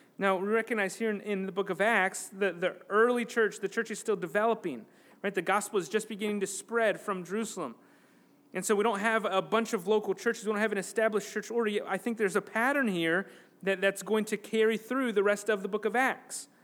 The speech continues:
And we'll see this when we look at the offices of elders and deacons. I think both offices are seen here in their early stages.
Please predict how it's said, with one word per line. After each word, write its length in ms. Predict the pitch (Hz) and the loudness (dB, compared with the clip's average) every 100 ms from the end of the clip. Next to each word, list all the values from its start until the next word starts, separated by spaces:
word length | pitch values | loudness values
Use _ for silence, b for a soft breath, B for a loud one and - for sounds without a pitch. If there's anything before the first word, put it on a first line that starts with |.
| b b - _ _ _ _ | b b -20 _ _ _ _
And 80 | - | -6
we'll 80 | 170 | -4
see 200 | - 254 | 0 2
this 240 | 226 202 | 2 2
when 80 | 202 | -2
we 80 | 196 | 0
look 160 | 202 202 | -2 -2
at 40 | |
the 60 | 196 | 0
offices 400 | 202 - 220 190 | 0 0 -6 -4
of 140 | 180 | -2
elders 320 | 180 202 185 | 0 0 -2
and 120 | 175 | -6
deacons. 400 | 165 254 262 156 | -2 -4 -2 -4
I 60 | 175 | -2
think 220 | 196 180 | -4 -2
both 200 | 196 220 - | -2 -2 -2
offices 500 | 220 240 202 180 175 | -2 -2 -6 -6 -8
are 60 | |
seen 280 | 165 233 226 | -8 -4 -2
here 200 | 196 226 | 0 0
in 80 | 214 | 0
their 100 | 190 | -2
early 320 | 202 214 208 | 0 2 0
stages. 640 | 202 254 285 185 160 185 | -2 -2 -2 -2 -4 -4